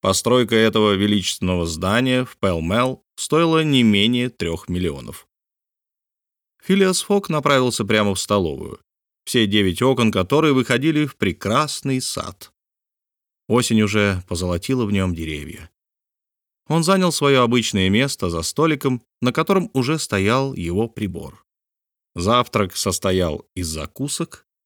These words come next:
отварной рыбы, приправленной отменным соусом риддинг, кровавого ростбифа с грибной подливкой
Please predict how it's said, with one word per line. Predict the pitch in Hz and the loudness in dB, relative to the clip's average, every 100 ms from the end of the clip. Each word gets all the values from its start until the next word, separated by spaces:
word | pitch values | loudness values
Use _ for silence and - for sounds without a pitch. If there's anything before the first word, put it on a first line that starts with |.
| _ - | _ -6
отварной | 131 143 151 170 160 95 | -4 2 2 4 2 2
рыбы, | 92 87 127 175 _ _ - | 2 0 0 -2 _ _ -4
приправленной | 156 - 143 147 147 147 143 147 | -2 2 2 4 2 0 0 0
отменным | 131 - 120 127 123 123 | -4 0 2 2 2 0
соусом | 120 110 107 110 - 110 110 - | -2 0 0 0 0 -2 -2 -2
риддинг, | 113 110 95 107 113 - _ _ _ _ _ - | 0 0 0 -2 -2 -6 _ _ _ _ _ -6
кровавого | 123 143 156 131 104 90 | 0 2 4 4 2 0
ростбифа | - 98 90 87 101 143 175 175 _ - | 0 0 0 -2 -4 -4 -4 -6 _ -6
с | 120 | -4
грибной | 127 143 135 139 | 0 0 2 0
подливкой | 135 131 123 123 120 - 127 120 | 2 0 2 2 0 -2 -6 -6